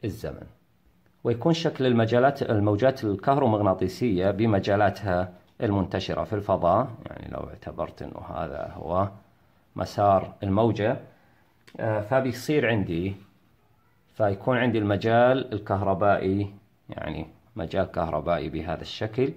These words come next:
ويكون اتجاهه فرضا بهذا الاتجاه،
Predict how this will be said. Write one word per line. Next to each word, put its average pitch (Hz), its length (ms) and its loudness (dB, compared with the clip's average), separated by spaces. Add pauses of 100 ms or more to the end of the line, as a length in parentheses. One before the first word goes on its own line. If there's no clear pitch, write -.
(540)
ويكون 101 340 -2
اتجاهه 95 520 -2
فرضا 76 440 -6 (120)
بهذا 78 320 -6
الاتجاه، 92 680 -4